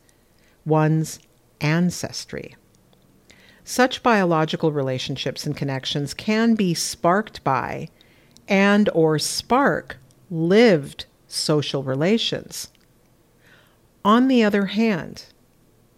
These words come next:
they might not. Identity, even when viewed as a cultural rather than biological property, easily exists as an individualistic claim, as something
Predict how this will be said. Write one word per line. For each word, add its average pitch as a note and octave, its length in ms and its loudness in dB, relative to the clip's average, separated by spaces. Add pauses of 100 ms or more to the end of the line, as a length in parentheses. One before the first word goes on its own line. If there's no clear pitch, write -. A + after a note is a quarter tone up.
(260)
they D3 120 0
might C#3+ 240 0
not. - 460 -8 (960)
Identity, E3+ 800 2
even G3 460 2
when D3+ 180 2
viewed E3 440 4
as D3+ 180 -2
a D3 80 2
cultural D3+ 720 -2
rather D#3+ 340 2
than D3+ 160 -2
biological C#3 720 -2
property, - 640 -10 (540)
easily G3+ 520 4
exists C3+ 800 -4
as D#3+ 360 2
an D#3 80 -2
individualistic C3 920 -6
claim, F3 500 -4 (680)
as F3 200 -2
something D#3 680 -2